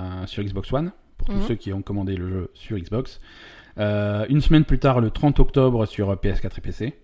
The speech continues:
Speaker 2: D'accord.
Speaker 1: On sait pas trop combien de temps ça dure, mais ça va pas durer super longtemps, puisque le jeu sort le quatorze novembre.
Speaker 2: D'accord.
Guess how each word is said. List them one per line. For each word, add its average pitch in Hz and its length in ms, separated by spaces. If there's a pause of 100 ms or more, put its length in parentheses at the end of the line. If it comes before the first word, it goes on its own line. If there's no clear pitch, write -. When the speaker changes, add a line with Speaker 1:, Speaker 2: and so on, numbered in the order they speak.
(500)
Speaker 2:
D'accord. 202 500
Speaker 1:
On 107 140
sait - 260
pas 131 240
trop 143 280
combien 131 200
de 120 60
temps 123 120
ça 123 180
dure, 123 240
mais 113 100
ça 107 80
va 104 100
pas 120 140
durer 123 260
super 120 500
longtemps, 123 300
puisque - 180
le 120 120
jeu 120 140
sort 117 180
le 104 80
quatorze 104 320
novembre. 123 400 (400)
Speaker 2:
D'accord. - 380